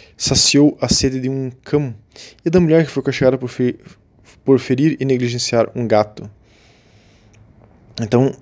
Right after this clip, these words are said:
só abrindo parênteses rapidinho, esse hadith do cão é um hadith muito bonito que a gente menciona no estudo de ecologia. É um hadith que um homem, ele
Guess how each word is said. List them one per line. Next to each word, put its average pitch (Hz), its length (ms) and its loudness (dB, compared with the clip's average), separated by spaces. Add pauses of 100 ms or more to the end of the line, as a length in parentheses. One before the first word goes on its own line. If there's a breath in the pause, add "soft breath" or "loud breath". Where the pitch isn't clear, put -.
só - 200 0
abrindo 131 220 0
parênteses 131 260 -2
rapidinho, 120 460 -8
esse 123 220 -4
hadith 120 560 -6 (400 loud breath)
do 117 180 -2
cão 131 260 0
é - 20 2
um 117 120 -2
hadith 120 240 -2
muito 147 240 -4
bonito 131 280 -2
que 123 60 0
a 117 40 0
gente 117 160 -6
menciona 120 400 -2
no 120 60 0
estudo 113 320 0
de 113 60 4
ecologia. 107 680 -2 (840 loud breath)
É - 80 -2
um 120 60 0
hadith 123 460 0
que 135 280 2 (280)
um 135 160 2
homem, 135 440 2 (380)
ele 127 480 0